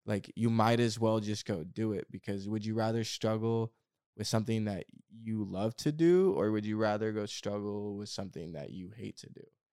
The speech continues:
You know what I mean? So, like, I, I asked myself that question a lot before I left here to L A. It was like, "Do I really wanna do this?" Like, and then,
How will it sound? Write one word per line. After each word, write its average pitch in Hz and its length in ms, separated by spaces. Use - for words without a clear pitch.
You 101 80
know 101 60
what 101 80
I 98 80
mean? 98 200
So, 101 160
like, 98 280
I, 107 300
I 117 220
asked 110 300
myself 113 500
that 107 180
question 107 400
a 98 100
lot 92 420
before 110 320
I 107 80
left 107 280
here 107 120
to 101 40
L 95 240
A. 98 160
It 90 80
was 98 160
like, 98 140
"Do 104 120
I 107 60
really 110 320
wanna 107 240
do 101 240
this?" 107 480
Like, 104 380
and 117 160
then, 131 340